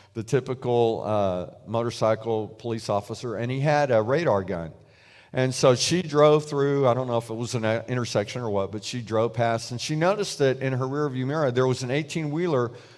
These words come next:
that was coming behind her fairly quickly. And so anyway, she noticed that the police officer stepped out in front of the truck and goes like this.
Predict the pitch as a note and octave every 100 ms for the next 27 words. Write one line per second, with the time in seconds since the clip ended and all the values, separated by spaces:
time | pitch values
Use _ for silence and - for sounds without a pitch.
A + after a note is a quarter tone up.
0 | - C#3+ C3+ C3 - E3 D#3+ D3+ D3 C#3
1 | C3+ G#2 A#2+ A#2 D3 F3 D#3+ A#2+ A#2 C3+
2 | C3+ C3+ C3+ C#3 G3 F#3 G2+ E2 - -
3 | _ _ _ - - - C#3+ C#3 - C#3+
4 | C3+ C3 A#2+ - - - - _ D#3 G#3
5 | F3 D3 B2+ - D#3 D3 D#3 F#3 F3 C#3
6 | - C3+ C3 C3+ C3 B2 A#2 A#2 C#3+ D#3
7 | F3 - A#2 A2 A#2+ A2+ C3 B2 - -
8 | E3 E3+ C3+ C3 C3 G#2+ A2+ - - C#3
9 | C#3+ B2 A2 - - _ _ _ _ _
10 | _ - G#2+ G#2+ G#2 - B2 G#2+ - F2
11 | F#2 F2 E2+ E2+ - - E2 - - -
12 | -